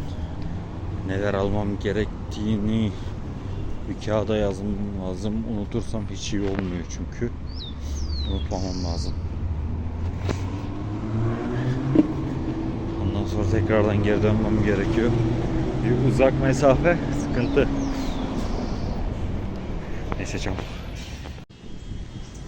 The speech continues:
Malzemelerimi aldım. Yine geldim parka. Oturdum biraz dinleneyim. Malzemeler burada. Nereden baksanız on yedi, on sekiz dolar falan tuttu. Türkiye'deki ekonomik kriz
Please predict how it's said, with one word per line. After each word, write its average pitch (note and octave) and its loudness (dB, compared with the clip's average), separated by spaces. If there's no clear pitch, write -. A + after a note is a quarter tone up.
Malzemelerimi G2+ 0
aldım. B2+ 0
Yine B2+ 2
geldim B2 0
parka. A#2+ 0
Oturdum G#2+ -2
biraz F#2+ 0
dinleneyim. G2 -2
Malzemeler F#2+ -2
burada. G2+ -4
Nereden F#2+ 0
baksanız G#2+ -2
on G2+ -2
yedi, G#2+ 0
on G#2 0
sekiz G#2 -4
dolar A2 2
falan A2+ 0
tuttu. - -4
Türkiye'deki B2+ -2
ekonomik C3 -2
kriz C#3 -2